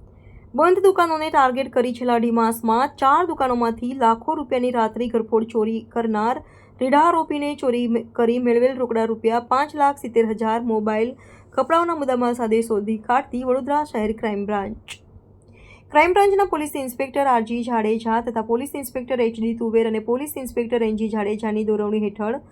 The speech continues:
પોલીસ સબ ઇન્સ્પેક્ટર એસ બી, બી એસ વાળા તથા પોલીસ સબ ઇન્સ્પેક્ટર એ જે રાઠવાઓએ ટીમ સાથે અગાઉ ઘરફોડ ચોરીના ગુનામાં પકડાયેલા ઈસમોની પ્રવૃત્તિ અંગે ખાનગી રાહગે વોચ રાખેલ અને આ અંગેની પેટ્રોલિંગ દરમિયાન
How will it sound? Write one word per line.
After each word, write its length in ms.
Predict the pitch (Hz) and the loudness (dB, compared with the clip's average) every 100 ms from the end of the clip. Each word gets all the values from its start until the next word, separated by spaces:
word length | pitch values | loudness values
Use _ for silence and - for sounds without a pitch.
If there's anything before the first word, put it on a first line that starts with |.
| - - - | -20 -20 -2
પોલીસ 320 | 285 320 392 | 0 2 2
સબ 160 | 381 320 | 0 -4
ઇન્સ્પેક્ટર 460 | 294 247 277 277 | -6 -6 -6 -2
એસ 320 | 262 240 233 - | 2 2 0 -8
બી, 240 | 220 240 247 - - - - - - - - - - | -6 -4 -6 -12 -20 -20 -20 -20 -20 -20 -20 -12 -4
બી 200 | 285 359 | 2 2
એસ 100 | 370 | 4
વાળા 260 | 339 311 302 | 4 4 2
તથા 180 | 294 277 | 0 -2
પોલીસ 280 | 269 254 254 | -2 -4 -4
સબ 140 | 240 | -2
ઇન્સ્પેક્ટર 420 | 240 240 240 254 | -2 -2 0 2
એ 60 | 226 | 0
જે 200 | 220 240 | 2 0
રાઠવાઓએ 560 | 233 220 233 254 285 247 262 | 2 0 0 0 2 2 0
ટીમ 240 | - 262 | -6 -10
સાથે 380 | 294 269 254 262 269 233 | -4 -4 -2 -6 -4 -2
અગાઉ 320 | 226 220 233 | 2 2 2
ઘરફોડ 400 | 226 220 294 294 | 0 0 -4 -6
ચોરીના 260 | 269 254 247 | -6 -4 -2
ગુનામાં 440 | 233 226 220 220 | -2 0 0 -2
પકડાયેલા 420 | 220 214 214 214 220 | -2 -2 0 2 0
ઈસમોની 600 | 214 214 214 247 233 277 - - - - | -2 -4 -2 -2 -2 -6 -12 -20 -20 -2
પ્રવૃત્તિ 380 | 285 311 370 381 | 2 4 4 0
અંગે 220 | 320 311 | 0 -6
ખાનગી 400 | 311 254 240 247 | -4 -4 -2 0
રાહગે 460 | 226 233 233 240 269 302 | 0 0 -4 -4 -6 -6
વોચ 260 | 262 233 233 | 2 2 2
રાખેલ 400 | 214 202 247 254 | -2 -2 -2 -2
અને 140 | 226 220 | -2 0
આ 100 | 214 | 0
અંગેની 380 | 214 226 269 262 | -2 -4 -6 -8
પેટ્રોલિંગ 640 | 247 233 233 285 311 302 277 | 0 0 0 -8 -6 -6 -2
દરમિયાન 480 | 226 220 214 233 | 0 0 0 0